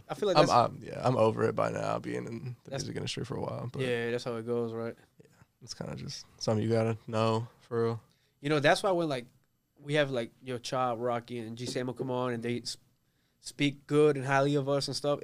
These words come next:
Speaker 1: I know it, they mean it because they've been around the industry and it's like,
Speaker 2: Dude.
Speaker 1: they know the fake things and
Speaker 2: Yeah,
Speaker 1: all that
Speaker 2: just
Speaker 1: stuff.
Speaker 2: coming on the podcast is, like, fire.
Speaker 1: Yeah.
Speaker 2: Just, like, doing that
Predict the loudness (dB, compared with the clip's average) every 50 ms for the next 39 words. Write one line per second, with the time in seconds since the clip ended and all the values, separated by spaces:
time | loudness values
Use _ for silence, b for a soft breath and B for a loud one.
0 | -2 -2 2 6 8 8 6 6 2 -2 2 2 2 2 4 2 2 4 4 4
1 | 4 2 0 2 2 2 4 6 4 4 4 6 4 4 4 4 4 6 6 6
2 | 4 4 4 2 2 2 2 0 -2 0 2 2 4 4 4 2 0 0 0 -2
3 | -2 -4 -4 -10 -14 _ _ _ _ _ _ -4 -2 -2 -2 -2 -4 -6 -10 -8
4 | -6 -4 -4 -2 -2 -4 -4 -4 -4 -6 -6 -6 -6 -8 -8 -8 -4 0 0 0
5 | 2 4 2 2 6 8 10 10 12 10 8 6 4 2 0 0 0 2 4 4
6 | 4 2 0 -4 -6 -6 -6 -6 -8 -8 -12 -20 -14 -6 -2 0 0 0 0 -2
7 | -6 -10 -12 _ -6 -2 0 0 0 0 -2 -4 2 2 2 2 2 0 2 2
8 | 2 4 4 6 6 4 4 2